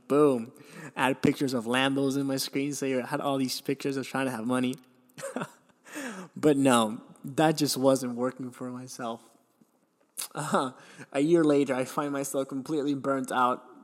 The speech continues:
coaching cla-, my, my schedule was, I, I had a cla-, I had a class six, seven, eight, nine, ten, eleven, twelve, and then a class four, five, six, seven, eight, nine. I used to coach all those classes technically. Like, a lot of, a lot of classes, people wouldn't show up,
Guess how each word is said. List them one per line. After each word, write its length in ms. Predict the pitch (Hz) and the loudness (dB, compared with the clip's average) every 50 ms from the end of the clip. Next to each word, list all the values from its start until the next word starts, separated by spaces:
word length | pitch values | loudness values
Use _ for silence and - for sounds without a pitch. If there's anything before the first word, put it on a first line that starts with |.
| _ - | _ -8
coaching 400 | - - 139 135 - 143 135 123 | -4 -4 -4 -4 -4 -6 -8 -8
cla-, 260 | - - 143 135 - - | -8 -6 -6 -6 -6 -6
my, 160 | 147 139 135 143 | -6 -6 -6 -4
my 180 | 139 139 131 | -4 -6 -6
schedule 420 | 127 - - - 160 151 156 156 147 | -6 -6 -2 -2 -2 0 0 -2 -2
was, 200 | 139 135 - - - | -2 -4 -6 -6 -6
I, 200 | 147 143 139 160 - | -4 -4 -4 -4 -6
I 60 | - 127 | -6 -6
had 120 | 139 131 | -4 -6
a 60 | 135 | -6
cla-, 320 | - - - 143 131 127 - | -8 -4 -2 0 0 -2 -2
I 60 | - 120 | -6 -8
had 140 | 127 135 | -8 -8
a 40 | - | -8
class 320 | - - 139 127 120 117 - | -6 -4 -2 -2 -2 -2 -4
six, 420 | - - - 151 160 - - - - | -8 -4 -4 -4 -4 -6 -12 -12 -12
seven, 400 | - - - 139 131 131 131 127 | -10 -4 -4 -4 -4 -4 -8 -8
eight, 240 | 127 127 123 - - | -6 -8 -8 -6 -8
nine, 180 | 123 120 123 117 | -8 -8 -8 -10
ten, 280 | - - 127 120 117 | -10 -10 -10 -8 -8
eleven, 260 | 113 117 113 107 104 | -6 -8 -8 -8 -10
twelve, 440 | 104 - - 123 120 131 156 180 185 - _ _ _ - - - - - | -14 -12 -6 -2 -2 -2 -2 -2 -6 -16 _ _ _ -20 -20 -20 -14 -12
and 100 | 117 120 | -8 -8
then 80 | 117 | -8
a 40 | 110 | -8
class 240 | - - 113 113 - | -6 -6 -6 -6 -6
four, 200 | - 135 139 139 | -4 -4 -4 -4
five, 220 | - 143 139 135 | -2 -4 -6 -4
six, 220 | - 143 131 - - | -6 -8 -8 -6 -6
seven, 220 | 139 131 131 - - | -6 -6 -6 -8 -10
eight, 180 | 127 - - | -10 -10 -10
nine. 320 | 113 117 110 110 101 104 113 - _ - | -8 -8 -6 -6 -8 -10 -14 -20 _ -14
I 80 | - 120 | -10 -8
used 180 | 135 139 - - | -8 -8 -8 -10
to 80 | 135 | -14
coach 320 | - - - 127 123 123 - - | -12 -6 -6 -6 -6 -6 -8 -8
all 160 | - 120 123 | -6 -4 -4
those 240 | 120 120 120 110 - | -4 -4 -6 -6 -8
classes 420 | - - 113 107 - - - - - | -8 -8 -8 -8 -8 -10 -14 -16 -16
technically. 500 | - - 107 - 107 98 - - 98 101 | -14 -14 -14 -12 -14 -18 -16 -14 -12 -12
Like, 200 | 101 104 - - | -10 -12 -8 -4
a 40 | |
lot 140 | 98 107 127 | -2 -2 -2
of, 120 | 120 - - - - - | -2 -4 -8 -18 -10 -2
a 60 | - | 2
lot 120 | 147 170 160 | 4 4 4
of 80 | 139 | 2
classes, 300 | - - 139 139 - - | 0 -2 -2 -2 -2 -4
people 240 | - - 127 127 120 117 | -8 -8 -6 -4 -4 -4
wouldn't 200 | 113 117 117 113 | -4 -4 -6 -8
show 260 | - - 113 104 107 | -6 -6 -4 -2 0
up, 220 | 113 147 - - | 0 -2 -2 -4